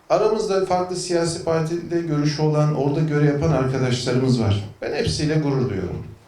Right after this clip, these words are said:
Hiçbir siyasi parti ayrımı yapmıyorum. Hepsi bu ülke için, e, bu millet için çalışan siyasi partiler. Ama burada ne kadar,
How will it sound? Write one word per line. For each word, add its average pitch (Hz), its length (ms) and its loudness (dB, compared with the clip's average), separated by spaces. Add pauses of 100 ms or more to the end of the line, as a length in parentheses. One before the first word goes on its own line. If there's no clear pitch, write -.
(600)
Hiçbir 214 240 -8
siyasi 170 460 -2
parti 147 260 2
ayrımı 139 280 0
yapmıyorum. 110 460 0
Hepsi 156 380 0
bu 170 40 4
ülke 143 260 2
için, 196 420 0 (580)
e, 127 320 -2
bu 185 80 0
millet 156 300 2
için - 220 -6
çalışan 123 600 0
siyasi - 480 -4
partiler. 104 640 -2 (640)
Ama 208 260 2 (240)
burada 143 500 2
ne 120 120 0
kadar, 147 540 0